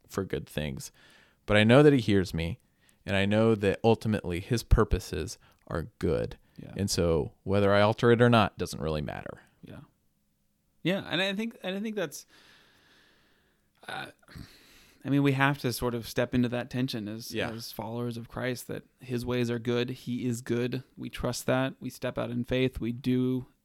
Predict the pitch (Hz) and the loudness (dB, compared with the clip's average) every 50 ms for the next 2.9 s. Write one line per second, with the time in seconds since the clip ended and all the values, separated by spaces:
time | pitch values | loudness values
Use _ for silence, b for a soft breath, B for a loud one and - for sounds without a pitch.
0 | _ _ _ _ _ _ - - 127 120 120 120 117 113 113 - - _ _ - | _ _ _ _ _ _ -10 -6 -6 -4 -4 -4 -6 -6 -8 -10 -14 _ _ -6
1 | 131 123 123 120 120 120 123 127 127 123 117 110 110 110 113 113 - - - - | -6 -4 -4 -4 -2 -2 -2 0 0 -2 -2 -4 -4 -6 -8 -8 -12 -12 -10 -8
2 | 117 123 127 127 127 120 117 117 117 110 - - - 127 127 131 127 | -4 -2 0 0 0 0 0 -2 -2 -4 -4 -4 0 0 0 0 0